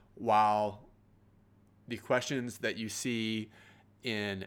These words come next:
Ninja M C Q, your Becker C P A review test bank, et cetera, are not verbatim what you'll see on the C P A exam,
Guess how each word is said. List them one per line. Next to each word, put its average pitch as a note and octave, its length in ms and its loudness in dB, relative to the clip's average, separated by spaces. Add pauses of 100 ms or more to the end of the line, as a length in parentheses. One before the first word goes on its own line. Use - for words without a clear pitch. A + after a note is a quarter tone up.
Ninja C3 280 0
M A#2+ 120 0
C B2 140 -4
Q, D3+ 640 8 (300)
your G2 120 -4
Becker A2+ 480 -2
C A2 260 -8
P G#2+ 220 -6
A G#2+ 40 -6
review G#2+ 220 -6
test A2+ 320 -4
bank, A2 380 -4
et - 140 -10
cetera, A#2+ 460 4 (400)
are G#2 100 -2
not A2 200 2
verbatim C#3 640 8
what B2 140 0
you'll B2+ 140 2
see B2+ 220 0
on A2+ 100 0
the A2 180 -4
C A#2+ 120 -8
P A2 160 -4
A - 40 -4
exam, G#2 500 -4